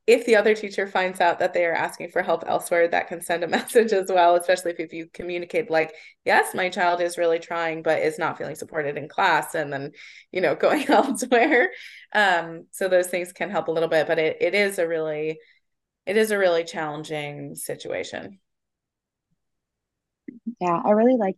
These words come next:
Speaker 2: the idea of, um, like you said, recognizing what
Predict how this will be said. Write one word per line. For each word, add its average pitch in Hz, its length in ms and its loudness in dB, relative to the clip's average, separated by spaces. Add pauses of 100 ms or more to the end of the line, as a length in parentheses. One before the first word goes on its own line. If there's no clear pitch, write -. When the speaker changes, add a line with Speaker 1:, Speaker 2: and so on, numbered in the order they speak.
Speaker 2:
the 170 120 -2
idea 165 380 0
of, 160 360 0 (480)
um, 151 540 -6 (160)
like 170 140 0
you 180 60 0
said, 160 200 2
recognizing 156 1080 2
what 156 340 2